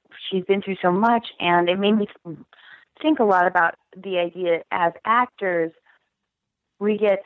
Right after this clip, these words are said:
to hide behind, well, we're exposed a lot,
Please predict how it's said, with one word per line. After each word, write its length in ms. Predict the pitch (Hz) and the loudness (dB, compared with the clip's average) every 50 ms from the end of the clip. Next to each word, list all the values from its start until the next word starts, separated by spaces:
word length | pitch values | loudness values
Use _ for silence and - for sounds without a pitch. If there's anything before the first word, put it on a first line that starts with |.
| - - - | -16 -10 -4
to 460 | 196 190 185 180 180 175 170 165 - - | -2 0 2 2 2 2 0 -2 -6 -8
hide 460 | - - 175 170 170 175 175 170 - _ _ - | -10 -2 0 2 2 2 0 -4 -12 _ _ -8
behind, 500 | 180 165 165 180 175 165 160 156 156 151 - | -8 -6 -2 -2 -2 0 0 -2 -4 -6 -8
well, 520 | - 185 180 160 190 202 196 185 180 175 | -4 -2 -2 0 2 2 2 4 4 4
we're 200 | 180 185 185 180 | 4 4 2 2
exposed 560 | 175 175 - - 226 233 247 240 226 220 - | 0 -2 -6 -2 0 0 2 2 0 -2 -4
a 60 | 196 180 | -4 0
lot, 440 | 170 160 156 151 151 151 156 - | 0 0 0 0 -2 -4 -6 -8